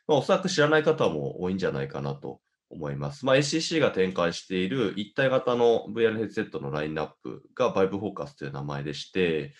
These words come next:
えー、まあ、初代が確か青くて、で、ツーが白くてみたいな、なんかそんな感じで、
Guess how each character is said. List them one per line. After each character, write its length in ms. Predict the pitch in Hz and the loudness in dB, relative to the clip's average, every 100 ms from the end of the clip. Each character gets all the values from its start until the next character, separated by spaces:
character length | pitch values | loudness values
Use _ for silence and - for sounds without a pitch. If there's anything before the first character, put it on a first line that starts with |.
| - - _ | -20 -20 _
え 560 | 92 85 82 80 78 80 | -6 -4 -2 -2 -2 -2
ー、 20 | |
ま 100 | 139 | 0
あ、 40 | 135 | 0
初 240 | - 135 | 0 -2
代 220 | 160 135 | 0 2
が 100 | 90 | 2
確 220 | 85 95 - | 0 0 0
か 100 | 73 | 0
青 240 | 82 87 | 0 -2
く 120 | - | -10
て、 360 | - 65 50 - | -10 -6 -6 -6
で、 680 | 90 80 69 50 50 50 50 | -6 -4 -4 -4 -8 -8 -12
ツ 160 | - 131 | -8 -4
ー 80 | 92 | -2
が 280 | 78 64 52 | 0 -2 -4
白 300 | - 87 85 | -8 -6 -6
く 80 | - | -6
て 140 | 71 | -8
み 80 | 71 | -6
た 100 | 67 | -6
い 20 | |
な、 80 | 71 | -4
な 80 | 69 | -6
ん 40 | |
か 60 | 71 | -4
そ 100 | 95 | -4
ん 20 | |
な 80 | 95 | -2
感 200 | 95 92 | -2 -2
じ 120 | 90 | 0
で、 240 | 80 156 | 0 0